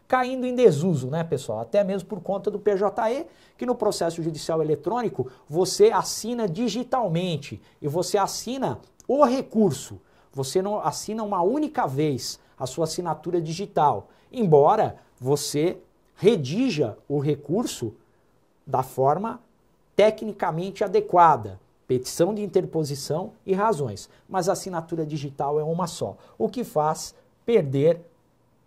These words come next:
sentido, o que faz, não digo perder objeto, porque ainda temos processos em papel, processos físicos, mas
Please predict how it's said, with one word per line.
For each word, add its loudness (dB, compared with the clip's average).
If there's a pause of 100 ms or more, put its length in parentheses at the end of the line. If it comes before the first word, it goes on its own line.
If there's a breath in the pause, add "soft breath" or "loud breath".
(140)
sentido, -6
o -12
que -18
faz, -6 (320 soft breath)
não -6
digo -2
perder 0
objeto, 0
porque -4
ainda 0
temos 0
processos -6 (220 soft breath)
em -2
papel, 0
processos -4
físicos, -12 (280 soft breath)
mas -2